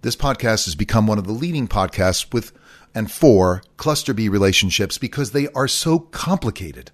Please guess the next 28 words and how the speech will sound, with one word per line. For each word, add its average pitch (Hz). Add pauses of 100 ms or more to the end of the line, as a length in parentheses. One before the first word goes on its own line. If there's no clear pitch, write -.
(1300)
More 180
people 160
like 135
myself 113
should 147
be 131
out 110
there 101
talking 165
about 104
their 156
experiences 131 (240)
so -
that 120
you 196
can 185
gain 127
knowledge 113 (1040)
and 120
take -
that 143
knowledge, 98
apply 147
it 131
into 113
your 110
own 143
relationship, 98